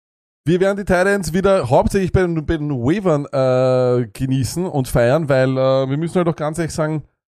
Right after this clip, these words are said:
viel war halt nicht, ne? Andrews null Punkte, äh, danke vielmals dafür, da möchte ich gar nicht drüber reden und auch Pitts, äh, ist ja egal. Wir reden allerdings über die Trade-Gerüchte, die, äh, umher schwirren, Stoney. Denn es ist nun mal so, Trading Deadline, wir haben's, äh, im Off gesagt,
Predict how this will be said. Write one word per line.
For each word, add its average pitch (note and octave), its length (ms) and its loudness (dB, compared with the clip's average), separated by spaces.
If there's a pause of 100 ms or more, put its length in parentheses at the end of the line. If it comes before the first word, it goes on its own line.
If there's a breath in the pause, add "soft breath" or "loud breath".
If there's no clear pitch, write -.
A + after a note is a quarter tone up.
(480)
viel F3 180 -2
war F#3 140 2
halt A#2+ 180 -4
nicht, F2 180 -12
ne? E3+ 100 2
Andrews E3 380 2
null G3+ 120 2
Punkte, A#3+ 320 0 (200)
äh, F3+ 200 2
danke F3 280 -4
vielmals F3 260 -2
dafür, D3 220 0
da D3 120 2
möchte C#3+ 260 -4
ich - 60 -12
gar B2+ 60 -2
nicht A#2 120 -4
drüber A#2 140 -2
reden A2+ 200 -2
und A2 100 -4
auch G#2+ 160 -4
Pitts, - 340 -2
äh, F2 220 -8 (160)
ist - 140 -20
ja - 80 -20
egal. - 280 -18
Wir D3 120 -2
reden F#3 200 0
allerdings E3 400 0
über D#3 260 -4
die C3+ 120 -6
Trade-Gerüchte, E3 600 -4
die, C3 240 -4
äh, B2 240 2
umher B2 340 -2
schwirren, B2 420 -2
Stoney. B2 380 -6 (400 loud breath)
Denn F3+ 160 0
es A3+ 120 0
ist A3 120 -4
nun A3+ 80 0
mal G#3 140 2
so, A#3 320 0 (220)
Trading G#3 280 0
Deadline, F#3 380 -4
wir D#3+ 100 -2
haben's, E3 300 -4
äh, D3 220 0
im D#3+ 180 -4
Off G3 200 2
gesagt, - 440 -2